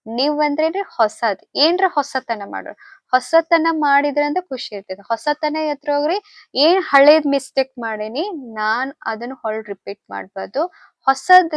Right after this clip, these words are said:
ರೀತಿಯಾಗಿ ನಾ ಈ ಟ್ವೆಂಟಿ ಫೈವ್, ಟೂ ತೌಸಂಡ್ ಟ್ವೆಂಟಿ ಫೈವ್ ಬರುವ, ಬರುವ ಪರಿಸ್ಥಿತಿಗಳನ್ನ ಹೊಸ ರೀತಿಯಾಗಿ ನಾ ಟ್ಯಾಕಲ್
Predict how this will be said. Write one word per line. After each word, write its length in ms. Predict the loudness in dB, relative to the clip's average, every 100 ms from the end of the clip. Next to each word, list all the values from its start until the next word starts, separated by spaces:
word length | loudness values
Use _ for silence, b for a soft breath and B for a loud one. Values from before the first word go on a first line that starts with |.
| -2
ರೀತಿಯಾಗಿ 560 | 0 2 2 0 -2 -4 -6
ನಾ 60 | -6 -6 -4 -2
ಈ 20 | -2 -4
ಟ್ವೆಂಟಿ 260 | -8 -8 -8
ಫೈವ್, 200 | -4 -4 -6 _ -4
ಟೂ 80 | -4 -2
ತೌಸಂಡ್ 320 | -4 -4 -6
ಟ್ವೆಂಟಿ 220 | -8 -8 -8
ಫೈವ್ 140 | -8 -6 -4
ಬರುವ, 240 | -2 -4 -4 -8 _ -4
ಬರುವ 260 | -2 0 2 0 B B B B 2
ಪರಿಸ್ಥಿತಿಗಳನ್ನ 880 | 6 6 2 -8 -8 -12 -8 -8 -6 -6 -6
ಹೊಸ 220 | 0 4 4
ರೀತಿಯಾಗಿ 420 | 4 0 -2 -2 -8
ನಾ 60 | -6 -8
ಟ್ಯಾಕಲ್ 280 | -4 -8